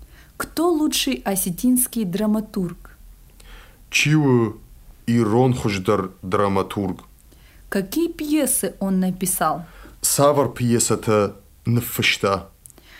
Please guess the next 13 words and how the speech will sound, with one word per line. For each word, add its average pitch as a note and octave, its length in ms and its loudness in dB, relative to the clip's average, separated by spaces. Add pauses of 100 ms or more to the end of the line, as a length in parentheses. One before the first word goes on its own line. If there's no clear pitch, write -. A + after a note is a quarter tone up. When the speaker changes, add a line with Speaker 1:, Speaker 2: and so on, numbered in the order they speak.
(200)
Speaker 1:
Часть G#3 480 -2
вторая. A#3 680 -2 (140)
Опера. F3+ 640 -4 (640)
У G#3 100 0
вас G#3+ 340 0
есть C4+ 400 0
национальная A#3 1080 0
опера, F3+ 560 -4 (280)
оперный G#3+ 560 -2
театр? A#3+ 480 -6 (1000)
Speaker 2:
Шмахма C3 760 2
националон B2 920 0
опера. A2 600 0